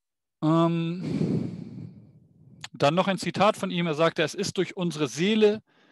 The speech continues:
dass wir erkennen, dass wir Teil der Totalität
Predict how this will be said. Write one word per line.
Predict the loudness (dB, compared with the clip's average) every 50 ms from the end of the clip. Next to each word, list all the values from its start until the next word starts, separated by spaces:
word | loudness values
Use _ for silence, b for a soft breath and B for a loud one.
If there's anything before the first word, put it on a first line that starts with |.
| b b
dass | -2 -2 0 0
wir | -2 -2
erkennen, | -2 -4 -2 0 2 2 4 2 0 -2 -6 -10 _
dass | -4 -2 -2 -2 -6
wir | -6 _
Teil | 2 4 4 6 6 4
der | 2 0 0
Totalität | -2 -4 0 0 0 0 0 -2 0 0 0 0 0 -2 -8